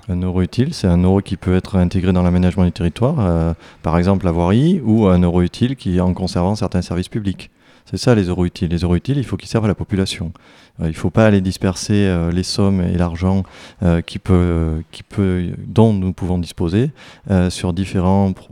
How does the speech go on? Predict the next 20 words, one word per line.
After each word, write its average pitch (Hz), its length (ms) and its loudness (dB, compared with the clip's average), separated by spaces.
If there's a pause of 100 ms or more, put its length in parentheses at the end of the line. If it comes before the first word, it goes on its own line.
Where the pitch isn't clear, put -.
projets 95 380 2
qui - 120 -8
pourraient 87 220 -4
pas, 104 360 2
euh, 85 180 0
non 87 180 -2
plus - 180 -2
apporter 101 480 -2 (280)
une 90 100 -2
plus-value 101 640 2
ou 95 160 0
une 87 160 0
constance 107 540 -4
dans 87 160 0
le 90 80 0
service 85 280 -6
public 90 440 -8
de 87 40 -4
nos 85 140 -2
territoires. 95 460 -10